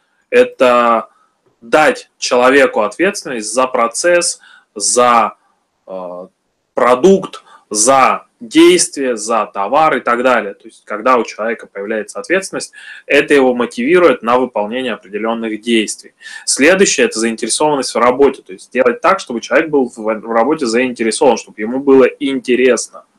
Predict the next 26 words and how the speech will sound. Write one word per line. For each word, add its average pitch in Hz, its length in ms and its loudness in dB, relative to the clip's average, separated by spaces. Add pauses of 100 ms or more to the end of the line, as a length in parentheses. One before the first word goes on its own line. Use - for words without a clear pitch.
(680)
Потому 120 260 2
что 123 160 -4
чаще - 440 0
всего 120 220 0
заинтересованность 113 720 -2
в - 40 -8
работе 139 260 0
рождается 117 460 0
из 117 180 -2
интереса. 110 600 -4 (760)
А, 107 560 -2 (400)
об 131 220 0
этом 190 280 4
нужно 143 280 2
думать, 180 320 2
когда 123 280 -2
мы 127 100 2
разрабатываем 123 640 2
схему 127 300 -4
мотивации. 117 680 -2
Об 123 160 -2
этом 160 320 4
нужно 123 300 -6
думать, 151 380 -2 (320)
когда 127 380 0
мы, 131 260 0